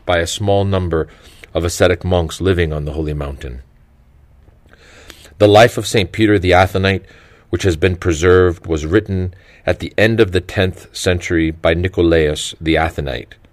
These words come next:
Saint Gregory Palamas makes use of this life, but adds also his own contribution to the theological framework. One,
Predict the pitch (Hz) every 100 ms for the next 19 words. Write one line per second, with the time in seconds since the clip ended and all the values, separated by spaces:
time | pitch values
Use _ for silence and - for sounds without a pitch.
0 | _ _ _ _ _ _ _ - 104 87
1 | 101 95 92 113 90 87 90 90 - 90
2 | 85 90 123 127 78 73 - 69 69 65
3 | - _ _ _ _ _ - - - -
4 | - 104 98 92 90 - 85 85 92 92
5 | 87 90 87 80 80 82 78 76 - 76
6 | - 87 78 78 76 73 73 - 71 64
7 | 62 62 - - _ _ - _ _ -
8 | _ _ _ - - - _ - - -
9 | - - _ - _ - - - - -
10 | - _ - - - - _ _ _ _
11 | _ _ - - 101 87 62